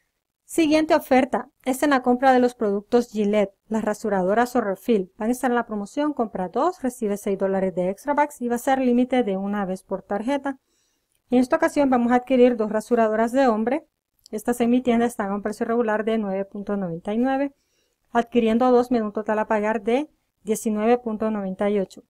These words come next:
Para ellas vamos a aplicar dos cupones manufactureros de cuatro dólares de descuento para un producto.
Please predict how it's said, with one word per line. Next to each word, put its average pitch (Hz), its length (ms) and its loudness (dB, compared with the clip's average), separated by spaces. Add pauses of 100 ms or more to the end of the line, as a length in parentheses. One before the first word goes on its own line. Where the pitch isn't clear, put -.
(100)
Para 269 280 4
ellas 285 320 0
vamos 214 240 -2
a 226 40 -2
aplicar 240 480 2
dos 202 200 -4
cupones 220 360 -4
manufactureros 226 920 -4
de 202 100 -4
cuatro 202 420 -4
dólares 214 360 -2
de 214 80 -4
descuento 220 420 -6
para 208 220 -4
un 180 80 -8
producto. 247 580 0